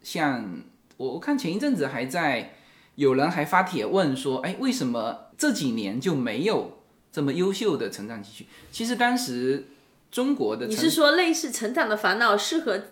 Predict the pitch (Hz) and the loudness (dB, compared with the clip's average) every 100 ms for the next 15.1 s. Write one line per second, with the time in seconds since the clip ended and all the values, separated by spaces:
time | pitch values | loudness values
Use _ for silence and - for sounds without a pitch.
0 | - - 202 254 302 247 240 208 - 226 | -10 -4 -2 6 6 6 0 -4 -4 -4
1 | 180 190 196 175 196 220 _ _ 143 139 | -4 -8 -10 -10 -12 -16 _ _ -6 -4
2 | 302 311 190 220 123 147 160 98 143 165 | -2 -2 2 2 4 4 4 2 -2 -2
3 | 185 139 117 - - 196 202 185 185 190 | -2 -4 -8 -12 -14 -6 -6 -4 -4 8
4 | 190 160 214 214 220 233 175 156 214 143 | 10 10 8 2 0 0 -2 -2 -4 -4
5 | - 113 80 101 98 98 - - 175 156 | -4 -6 -8 -10 -12 -14 -18 -6 0 4
6 | 143 139 127 127 160 185 185 185 170 160 | 4 4 4 4 4 6 6 6 4 0
7 | 160 160 160 143 208 233 151 127 135 127 | -2 -6 -4 0 0 0 -2 0 0 0
8 | 120 - 151 120 120 117 - 98 127 180 | -4 -4 -2 -2 -2 -6 -6 -6 -4 -4
9 | 147 - - _ _ _ _ - - 214 | -6 -10 -20 _ _ _ _ -20 -4 -2
10 | 196 - - 294 226 170 120 110 113 120 | -2 -6 0 4 4 4 -2 -2 -6 -6
11 | 123 123 69 - - _ - 139 156 175 | -6 -6 -8 -16 -20 _ -2 0 0 2
12 | 185 190 226 190 - - _ - - 165 | 4 4 0 -2 -8 -18 _ -8 0 0
13 | 160 190 196 196 147 185 190 139 - - | 2 0 0 0 -2 -2 -4 -6 -8 -12
14 | - 160 - - 185 233 240 233 233 156 | -6 -4 -4 -2 0 2 2 2 2 2